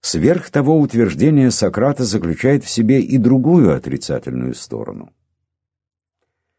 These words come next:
К тому, что составляет предмет владения очень большого числа людей,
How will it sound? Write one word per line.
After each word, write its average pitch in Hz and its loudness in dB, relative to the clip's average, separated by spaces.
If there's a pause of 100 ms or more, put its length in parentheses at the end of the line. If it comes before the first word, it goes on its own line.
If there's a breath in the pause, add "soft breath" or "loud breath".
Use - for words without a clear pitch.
(120)
К - -14
тому, 170 4
что 139 0
составляет 113 0
предмет 95 0
владения 117 2 (120)
очень 123 0
большого 90 0
числа 67 -6
людей, 58 -8